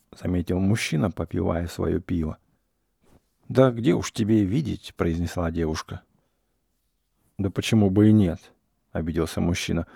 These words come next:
«Мало ли, что ты говоришь, это еще ровно ничего не значит». Девушка взглянула на бамбуковый занавес.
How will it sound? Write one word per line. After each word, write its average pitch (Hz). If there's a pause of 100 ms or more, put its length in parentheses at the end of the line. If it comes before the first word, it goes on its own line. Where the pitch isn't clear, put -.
(240)
«Мало 117
ли, 107
что -
ты 107
говоришь, 104
это 90
еще 92
ровно 110
ничего 113
не 120
значит». 107 (1000)
Девушка 107
взглянула 104
на 98
бамбуковый 98
занавес. 95